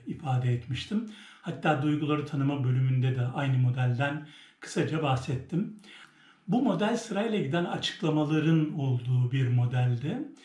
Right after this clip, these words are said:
E, bugüne kadar, e, videolarda hep sizlerle şunu paylaştım.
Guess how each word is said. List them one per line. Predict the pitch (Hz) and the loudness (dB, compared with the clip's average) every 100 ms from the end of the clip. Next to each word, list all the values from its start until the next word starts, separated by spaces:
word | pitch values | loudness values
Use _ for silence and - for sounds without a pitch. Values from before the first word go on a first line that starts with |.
| - - - - 285 | -20 -20 -20 -10 0
E, | 165 160 156 | 2 2 0
bugüne | 190 240 226 | 0 0 0
kadar, | 214 208 202 | 0 0 0
e, | - 175 165 151 | 0 0 0 0
videolarda | 156 160 170 160 160 160 175 | 0 2 2 2 2 0 -2
hep | 151 165 - | -2 -2 -4
sizlerle | - 175 147 160 160 160 | -8 -6 -2 0 2 0
şunu | - 156 147 | -2 0 0
paylaştım. | - 131 127 123 - 196 208 | 2 2 4 2 0 -4 -4